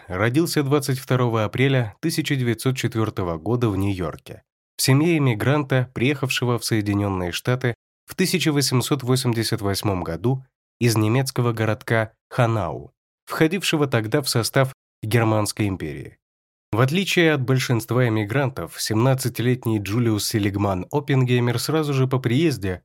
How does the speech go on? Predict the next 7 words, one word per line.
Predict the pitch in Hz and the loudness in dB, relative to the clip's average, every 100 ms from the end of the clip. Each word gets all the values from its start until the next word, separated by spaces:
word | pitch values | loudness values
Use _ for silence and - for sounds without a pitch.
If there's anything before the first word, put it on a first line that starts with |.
| _ | _
получил | 123 131 185 | 0 2 0
хорошую | 170 160 156 - 123 | 0 0 0 0 0
работу | 113 127 151 | 0 -2 -2
в | 131 | -4
текстильной | - - - 139 123 113 | -6 -12 -4 -2 0 -2
компании | - 98 - 123 117 113 104 _ _ - | -2 -4 0 0 0 -2 -4 _ _ -2
Ротфелд, | 117 101 - 73 76 - | 0 0 -4 -8 -10 -18